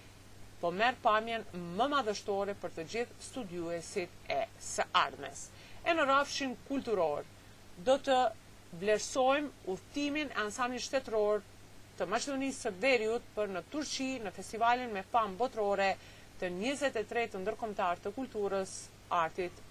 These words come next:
dhe paqes, që do të bëhet nga njëzet e shtatë korrik e deri më shtatë gusht në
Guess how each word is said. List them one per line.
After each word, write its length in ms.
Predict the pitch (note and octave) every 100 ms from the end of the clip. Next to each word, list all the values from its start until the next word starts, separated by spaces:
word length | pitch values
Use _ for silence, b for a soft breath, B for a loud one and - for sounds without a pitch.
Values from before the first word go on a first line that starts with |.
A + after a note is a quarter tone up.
| E3+
dhe 140 | D#3+ D#3+ - -
paqes, 460 | - G3 E3 A3+ B3 - B B
që 100 | - A#3+
do 80 | D4+
të 100 | C#4+
bëhet 360 | B3 C4 B3+ C4
nga 160 | G3 F#3+ F#3+
njëzet 260 | C4+ D4
e 80 | C#4
shtatë 280 | - A#3 A3+
korrik 320 | A#3+ G#3 G#3+ -
e 80 | - F3
deri 220 | A3+ A#3
më 140 | G#3 G3+
shtatë 680 | - - F#3+ F#3+ - - D#3
gusht 380 | E3+ F3+ F3+ - - E3+
në 140 | E3+